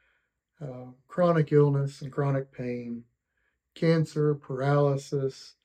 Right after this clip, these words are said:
loss of sight and hearing, the imbalances that come in our bodies that lead to depression and anxiety,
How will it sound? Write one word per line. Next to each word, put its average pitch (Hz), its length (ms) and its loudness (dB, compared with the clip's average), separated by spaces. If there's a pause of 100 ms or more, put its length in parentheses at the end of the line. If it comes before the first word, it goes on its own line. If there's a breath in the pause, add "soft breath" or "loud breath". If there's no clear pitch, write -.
(720)
loss 139 360 2
of 127 120 -6
sight 135 360 -4
and 120 240 -12
hearing, 160 600 0 (300)
the 131 140 -4
imbalances 143 800 0
that 135 260 -2 (240)
come 156 220 0
in 147 80 2
our 147 120 2
bodies 139 640 -4 (560 soft breath)
that 135 140 -8
lead 139 200 0
to 151 100 -10
depression 139 720 -6
and 131 100 -6
anxiety, 147 800 -4